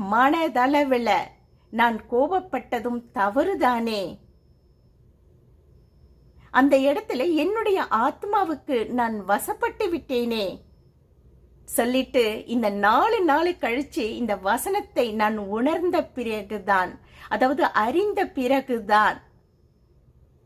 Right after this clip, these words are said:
எனக்கு அது தெளிவானது. அதே போல தற்கொலை என்பது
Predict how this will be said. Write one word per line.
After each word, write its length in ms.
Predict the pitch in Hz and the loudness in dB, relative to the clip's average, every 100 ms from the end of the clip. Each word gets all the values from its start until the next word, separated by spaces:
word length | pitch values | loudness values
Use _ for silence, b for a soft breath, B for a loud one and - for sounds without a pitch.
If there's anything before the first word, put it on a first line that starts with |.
| _ _ _ _ - | _ _ _ _ -4
எனக்கு 340 | 226 233 233 | -2 -2 -2
அது 300 | 214 208 202 | -2 -2 -2
தெளிவானது. 880 | - 208 240 247 214 202 185 175 175 254 - - - _ _ _ - _ - - - _ - - - - - - - - | -6 -4 -2 -2 -2 -4 -2 -2 -2 -8 -20 -20 -20 _ _ _ -20 _ -20 -20 -20 _ -20 -20 -20 -20 -20 -20 -20 -8
அதே 360 | - 262 440 | -2 0 0
போல 500 | 440 349 254 262 214 254 - _ _ - b b b b b - - - - - _ - | 0 -2 0 2 0 -2 -10 _ _ -20 b b b b b -20 -20 -20 -20 -20 _ 0
தற்கொலை 640 | 247 262 - 403 403 381 | 2 0 -2 0 2 2
என்பது 680 | 262 294 240 220 214 190 | 2 2 2 0 -2 -6